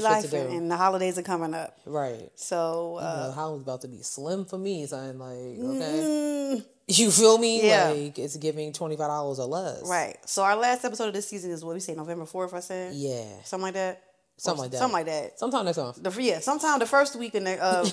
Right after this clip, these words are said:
Speaker 1: <laughs>
Speaker 2: you know, that
Speaker 1: November.
Speaker 2: first Thursday of next month is
Speaker 1: Yeah.
Speaker 2: gonna be the last episode of the season.
Speaker 1: Basically.
Speaker 2: Basically. Anyway, sis,
Speaker 1: Mm-hmm.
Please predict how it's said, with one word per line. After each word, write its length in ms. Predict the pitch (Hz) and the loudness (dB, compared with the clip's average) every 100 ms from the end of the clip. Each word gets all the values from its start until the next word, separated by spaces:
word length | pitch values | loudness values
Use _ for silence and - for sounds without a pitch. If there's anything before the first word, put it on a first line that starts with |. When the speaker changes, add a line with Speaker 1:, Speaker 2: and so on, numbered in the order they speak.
| - | 2
Speaker 1:
<laughs> 200 | 220 208 - _ _ _ | 2 2 -2 _ _ _
Speaker 2:
you 120 | - 254 | -4 0
know, 120 | 403 | 4
that 120 | 311 | 4
Speaker 1:
November. 60 | 202 | 6
Speaker 2:
first 300 | 254 247 254 | 8 6 6
Thursday 380 | 247 233 220 214 | 4 4 4 4
of 60 | 202 | 4
next 260 | 202 190 | -2 -4
month 320 | 214 190 170 | -4 -2 -2
is 140 | 180 175 | -2 2
Speaker 1:
Yeah. 220 | 196 160 | 2 2
Speaker 2:
gonna 160 | 180 175 | 0 -2
be 160 | 190 | -6
the 140 | 180 165 | -8 -4
last 280 | 175 175 | 0 0
episode 240 | 175 170 170 | -2 -4 -4
of 60 | |
the 60 | 160 | -4
season. 320 | 156 180 - | -6 -6 -10
Speaker 1:
Basically. 520 | 180 180 180 175 156 160 _ _ - - - | -8 -6 -8 -8 -10 -10 _ _ -8 -8 2
Speaker 2:
Basically. 520 | - 339 - 320 220 226 | 8 8 8 2 0 4
Anyway, 380 | 415 311 247 | 6 6 6
sis, 800 | 247 - 415 427 392 214 - - 247 | 4 4 4 4 6 4 4 0 2
Speaker 1:
Mm-hmm. 420 | 254 226 202 | 2 0 -2